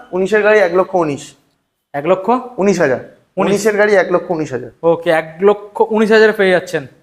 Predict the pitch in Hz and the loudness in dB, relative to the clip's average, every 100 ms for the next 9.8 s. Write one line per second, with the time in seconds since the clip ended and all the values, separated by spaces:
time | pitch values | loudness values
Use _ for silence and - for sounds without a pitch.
0 | _ 175 196 202 202 196 190 220 214 - | _ -4 0 0 0 -2 0 0 0 0
1 | 208 226 226 165 170 208 196 196 208 226 | -2 -2 -4 -6 -4 0 0 2 0 -2
2 | 208 151 156 202 160 - _ _ _ _ | -2 -2 0 -2 -2 -8 _ _ _ _
3 | _ _ 147 277 285 - - _ 165 214 | _ _ 0 0 0 -14 -20 _ -2 0
4 | 254 175 214 233 262 262 - - - _ | 0 -2 -2 2 2 2 -4 -14 -20 _
5 | _ _ _ 170 202 202 202 202 240 220 | _ _ _ 0 0 2 0 2 2 4
6 | 226 302 - 165 - 147 - _ 165 165 | 2 0 -8 -12 -8 -10 -10 _ -4 0
7 | 202 196 214 190 175 165 165 151 139 135 | -2 0 -4 0 -2 -2 -4 -4 -6 -10
8 | 123 - 156 156 202 208 - - 226 226 | -10 -4 -4 2 0 0 -6 -2 0 0
9 | 220 214 180 143 143 135 - _ | 0 0 0 -2 -4 -8 -14 _